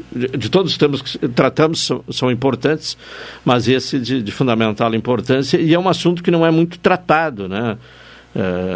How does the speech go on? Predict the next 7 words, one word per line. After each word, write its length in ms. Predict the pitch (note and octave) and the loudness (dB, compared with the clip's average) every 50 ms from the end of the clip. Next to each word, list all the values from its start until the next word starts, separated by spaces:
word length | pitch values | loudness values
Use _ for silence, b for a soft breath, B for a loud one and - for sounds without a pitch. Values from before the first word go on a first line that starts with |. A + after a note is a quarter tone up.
| - F#2 F#2+ - - A2 A2 - - - - - - A2+ A2+ A2+ A#2+ | -4 -6 -6 -6 -8 -8 -8 -8 -8 -8 -8 -6 -6 -6 -6 -6 -6
não 140 | A2+ G2+ G2+ | -4 -2 0
é 80 | A2+ A2+ A#2 | 0 0 0
um 80 | A#2+ B2 | 0 0
assunto, 360 | A#2 - - C#3 A#2+ B2 B2 B2 - - | -2 -2 -2 -2 -2 -2 -4 -8 -8 -4
não 340 | - C3 A#2 A#2 B2+ C3 | -2 0 2 2 2 2
é 80 | C#3 C#3+ | 2 2
uma, 440 | D#3+ D#3+ D3 C#3 B2 A2+ G#2+ F#2+ | 2 2 2 2 2 0 0 -2